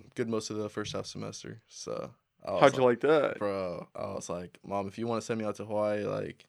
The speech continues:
Speaker 1: I s-, you
Speaker 2: I'm
Speaker 1: can
Speaker 2: not
Speaker 1: go,"
Speaker 2: putting up a
Speaker 1: yeah,
Speaker 2: fight.
Speaker 1: I'm not putting up a fight. I'm sorry. <laughs> Like,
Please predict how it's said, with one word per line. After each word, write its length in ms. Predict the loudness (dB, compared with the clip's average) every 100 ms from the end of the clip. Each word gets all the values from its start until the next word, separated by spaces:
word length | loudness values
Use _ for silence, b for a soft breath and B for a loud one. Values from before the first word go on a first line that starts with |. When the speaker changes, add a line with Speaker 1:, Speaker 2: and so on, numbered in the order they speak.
| b b b b b b b b b b _ -12
Speaker 1:
I 100 | -8
s-, 560 | -6 -4 -4 -4 -6 2
you 80 | 4
Speaker 2:
I'm 60 |
Speaker 1:
can 40 | 10
Speaker 2:
not 100 | 10
Speaker 1:
go," 60 | 10
Speaker 2:
putting 180 | 8
up 80 | 8
a 40 | 10
Speaker 1:
yeah, 100 | 12
Speaker 2:
fight. 180 | 12 12
Speaker 1:
I'm 80 |
not 200 | 12 8
putting 200 | 6 2
up 80 | 2
a 60 | -4
fight. 380 | 0 2 6 6
I'm 120 | 4
sorry. 420 | 2 4 6 6
<laughs> 0 |
Like, 800 | 8 6 10 8 8 6 6 6